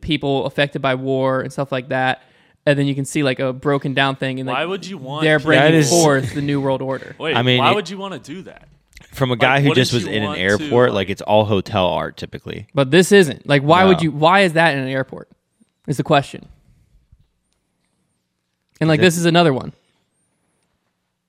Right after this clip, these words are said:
Speaker 1: of, like, there's the soldier dead,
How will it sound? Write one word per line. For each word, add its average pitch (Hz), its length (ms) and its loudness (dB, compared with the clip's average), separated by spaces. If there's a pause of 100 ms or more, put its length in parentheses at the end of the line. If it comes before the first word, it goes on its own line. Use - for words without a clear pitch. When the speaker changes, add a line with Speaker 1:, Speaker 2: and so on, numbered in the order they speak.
(880)
Speaker 1:
of, 143 180 4
like, 131 280 2
there's 156 260 4
the 151 80 -2
soldier 143 400 0
dead, 135 460 0